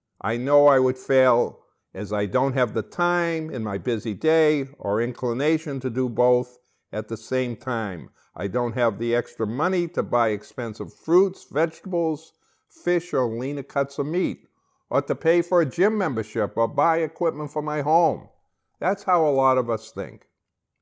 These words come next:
If your initial goal is to lose weight, then perhaps dieting would seem to be the best way to go. Calories in, calories out. Restrict the number of calories in daily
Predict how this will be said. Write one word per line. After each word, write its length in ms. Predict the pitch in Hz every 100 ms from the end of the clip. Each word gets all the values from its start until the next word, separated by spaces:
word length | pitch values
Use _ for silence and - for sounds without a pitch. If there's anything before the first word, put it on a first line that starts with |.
| _ _ _ _ _
If 240 | 113 120 135
your 160 | 123
initial 420 | 127 220 233 202
goal 460 | 147 143 139 135 127
is 180 | 120 -
to 100 | 127
lose 320 | 127 147 127
weight, 420 | 120 113 117 113 _ _ _ -
then 160 | 135
perhaps 500 | 135 156 202 196 196 -
dieting 600 | 165 180 196 160 110 90
would 160 | 92 101
seem 340 | - 120 110
to 100 | 104
be 160 | 98 107
the 120 | 101
best 340 | 110 113 -
way 180 | 110 104
to 120 | 95
go. 380 | 87 98 69 52 _ _ _ _ _
Calories 640 | - 180 131 139 139 131 202
in, 320 | 233 226 208 -
calories 560 | 135 131 131 127 117
out. 320 | 127 98 67 _ _ _ _ _ _ _ -
Restrict 480 | 110 - 196 208 170
the 140 | 147
number 320 | 127 147 156
of 140 | 127 -
calories 640 | 135 135 131 120 110 - -
in 260 | 202 233 202
daily 540 | 123 110 107 110 113